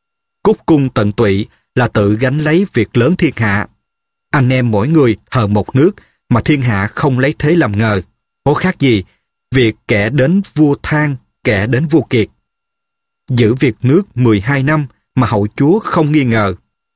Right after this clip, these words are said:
Uy đức Khổng Minh có kém gì các ông Y Doãn, Hắc Quan, người đày vua ra Đông Cung,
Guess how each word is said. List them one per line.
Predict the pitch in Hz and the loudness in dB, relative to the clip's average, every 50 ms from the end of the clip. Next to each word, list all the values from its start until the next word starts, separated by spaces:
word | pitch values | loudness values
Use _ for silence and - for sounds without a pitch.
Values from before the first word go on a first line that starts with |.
| _ _ _ | _ _ _
Uy | - 156 135 123 | 0 2 2 2
đức | 120 180 - - | 2 0 -2 -2
Khổng | - 120 101 120 | -2 -2 -2 0
Minh | 135 147 135 117 104 - _ | 0 0 0 0 -4 -8 _
có | - 139 131 - | -6 -6 -4 -2
kém | - 123 127 165 175 | -2 -2 0 0 0
gì | 160 120 98 | 0 0 0
các | - 156 160 - | 0 -2 -4 -2
ông | - 147 131 123 - | -2 -2 -2 -2 -2
Y | - - 131 131 120 | 0 0 0 0 0
Doãn, | 120 110 101 95 131 170 - _ _ _ _ | 0 0 0 0 -2 -4 -6 _ _ _ _
Hắc | - - 196 - _ | -8 -6 -6 -6 _
Quan, | - 147 143 147 147 135 - _ _ _ _ _ _ _ - | -2 0 0 0 0 -4 -6 _ _ _ _ _ _ _ 0
người | 143 135 127 117 117 110 - - | 2 4 4 4 2 0 -2 -2
đày | 139 123 117 113 107 98 - | -2 0 0 0 -2 -2 -2
vua | - 151 147 143 | -2 0 0 0
ra | 127 139 147 143 | 0 -2 -2 -2
Đông | 139 151 147 135 | -2 -2 -2 -2
Cung, | - - 170 165 165 | 0 2 2 2 2